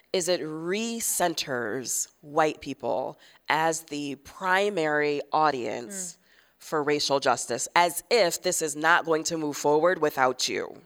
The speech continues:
Speaker 2: Mm.
Speaker 1: As if you need to feel safe and you need to feel like the center and you need to feel like the savior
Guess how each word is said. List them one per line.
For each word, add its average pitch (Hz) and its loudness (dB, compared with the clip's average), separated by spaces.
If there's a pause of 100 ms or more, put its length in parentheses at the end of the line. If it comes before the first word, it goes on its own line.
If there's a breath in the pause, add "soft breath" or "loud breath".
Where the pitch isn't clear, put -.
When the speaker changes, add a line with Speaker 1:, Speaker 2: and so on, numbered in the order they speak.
(140)
Speaker 2:
Mm. 185 -20 (960 loud breath)
Speaker 1:
As 165 4
if 196 2
you 202 -2
need 190 0
to 196 0
feel 156 2
safe 165 2
and 156 -2
you 175 -6
need 175 -4
to 175 -2
feel 160 2
like 151 4
the 151 0
center 165 2
and 147 0
you 170 -2
need 175 -2
to 165 -6
feel 165 2
like 160 2
the 170 -2
savior 160 2